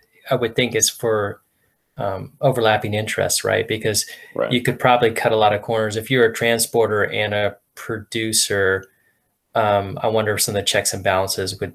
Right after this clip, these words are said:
Speaker 1: be kind of compromised by doing that.
Speaker 2: Yeah, totally. It was interesting if you could, like, if you could, there's a way you could,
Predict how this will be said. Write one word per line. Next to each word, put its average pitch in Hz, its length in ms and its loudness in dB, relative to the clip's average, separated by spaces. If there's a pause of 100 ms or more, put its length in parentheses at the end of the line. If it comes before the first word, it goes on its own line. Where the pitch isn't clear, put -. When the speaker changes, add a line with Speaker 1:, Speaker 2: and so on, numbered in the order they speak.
Speaker 1:
be 101 360 -6
kind 95 180 -2
of 95 100 -4
compromised 98 640 -4
by 101 120 2
doing 95 320 -6
that. 92 320 -4 (1160)
Speaker 2:
Yeah, 92 260 4
totally. 78 380 -6 (220)
It - 720 -20
was 107 140 2
interesting 113 400 2
if 107 60 -2
you 107 120 2
could, 101 140 0
like, 87 420 2
if - 140 -8
you 107 100 2
could, 95 260 0 (840)
there's 107 180 2
a 101 60 6
way 95 340 6
you 87 260 2
could, 76 520 -10